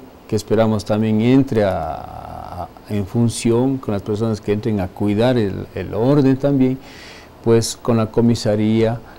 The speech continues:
eh, nuestra, no municipal, empezar a trabajar ya en la ciudad para, primero, con la unidad de, unidad de, de tránsito,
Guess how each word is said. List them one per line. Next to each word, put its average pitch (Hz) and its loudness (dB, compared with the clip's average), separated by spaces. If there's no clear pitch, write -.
eh, 92 -6
nuestra, 120 0
no 113 -4
municipal, 117 -2
empezar 110 -2
a 95 -6
trabajar 113 0
ya 110 2
en 117 2
la 104 0
ciudad 120 0
para, 101 -4
primero, 185 -2
con 117 0
la 107 2
unidad 120 2
de, 92 2
unidad 110 2
de, 85 0
de 95 -2
tránsito, 107 -2